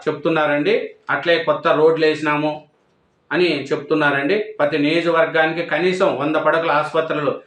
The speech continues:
నిర్మాణానికి ఎమ్మెల్యేలు చొరవ చూపాలని కూడా చెప్పారండి. గంజాయి అమ్మితే కఠిన చర్యలు. వైసీపీ హయాంలో గంజాయి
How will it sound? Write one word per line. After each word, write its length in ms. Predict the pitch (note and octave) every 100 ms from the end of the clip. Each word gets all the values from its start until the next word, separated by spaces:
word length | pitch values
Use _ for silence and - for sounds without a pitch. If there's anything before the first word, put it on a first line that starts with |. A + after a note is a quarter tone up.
| _ _ _ -
నిర్మాణానికి 720 | C#3+ D#3+ E3 E3 D#3+ D3+ D3
ఎమ్మెల్యేలు 640 | C3 D3+ D#3+ D#3+ D3+ B2+ - _ _
చొరవ 260 | D3 D#3 D#3
చూపాలని 440 | D3+ D3 D3 D3 C#3+
కూడా 380 | D3 F#3+ - - _ _ _ D3+
చెప్పారండి. 640 | C#3+ D#3 D3 D3+ A#3 B3+ - _ F#2+
గంజాయి 400 | D3 F3 G3 F#3+
అమ్మితే 360 | F#3 F#3 F#3+ F#3
కఠిన 220 | D3 E3+
చర్యలు. 500 | E3+ E3 D#3 G#3 - - _ A#2+
వైసీపీ 440 | D#3+ F3+ G3+ G3+
హయాంలో 460 | F#3 F3 F3+ F3 -
గంజాయి 440 | D3 E3 F#3 D#3+